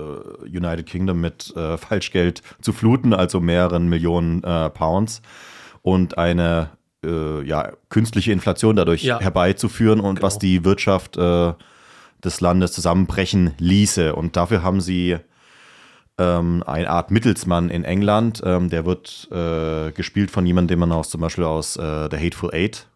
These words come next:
Speaker 1: äh, kennt. Tim Roth heißt
Speaker 2: Mhm.
Speaker 1: der.
Speaker 2: John Beckett heißt er im Film.
Speaker 1: Genau,
Speaker 2: Ja.
Speaker 1: und, ähm, der ist sozusagen der, der, ja, die, die deutsche Marionette, kann man sagen.
Speaker 2: Ja,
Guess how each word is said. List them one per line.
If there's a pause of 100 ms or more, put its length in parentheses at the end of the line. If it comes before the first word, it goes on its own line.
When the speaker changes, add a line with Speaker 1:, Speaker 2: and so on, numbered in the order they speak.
Speaker 1:
äh,
kennt.
Tim
Roth
heißt
Speaker 2:
Mhm.
Speaker 1:
der.
Speaker 2:
John
Beckett
heißt
er
im
Film. (540)
Speaker 1:
Genau,
Speaker 2:
Ja.
Speaker 1:
und,
ähm,
der (640)
ist
sozusagen
der,
der, (1160)
ja,
die,
die
deutsche
Marionette,
kann
man
sagen.
Speaker 2:
Ja,